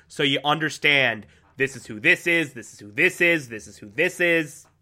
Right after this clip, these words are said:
And then they just go from there. They don't have to ex-, spend, like, fifty years establishing all the characters, 'cause they master the basic archetypes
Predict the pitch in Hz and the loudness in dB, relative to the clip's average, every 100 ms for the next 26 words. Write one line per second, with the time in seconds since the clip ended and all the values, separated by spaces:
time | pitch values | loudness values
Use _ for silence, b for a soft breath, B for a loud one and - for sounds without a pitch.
0 | _ _ _ _ _ _ - - _ _ | _ _ _ _ _ _ -20 -20 _ _
1 | _ _ _ _ _ _ _ _ 156 165 | _ _ _ _ _ _ _ _ 2 2
2 | 165 165 147 147 - - 120 113 139 175 | 2 0 2 -2 -2 -4 -4 -4 -2 2
3 | 202 107 123 160 165 160 156 143 - - | 2 2 0 2 2 0 -4 -4 -20 -20
4 | - - 180 196 147 131 123 127 123 123 | -20 2 4 4 2 -4 -6 -2 -2 -2
5 | - b b b - 185 160 - 151 143 | -18 b b b -2 0 0 -8 -6 2
6 | 180 165 135 - 131 143 139 127 120 117 | 2 2 -2 -4 -4 -4 -6 -6 -8 0
7 | 175 202 - 117 117 113 b b - 135 | 0 0 -4 -6 -6 -10 b b -6 0
8 | 143 131 127 135 143 - 139 131 127 131 | 2 2 4 4 4 0 0 2 2 0
9 | 123 123 120 b b _ 117 139 135 - | -2 -2 -6 b b _ 0 0 0 -4
10 | 123 - 135 139 139 127 113 107 - - | -8 0 0 0 -10 -4 -4 -4 -12 -20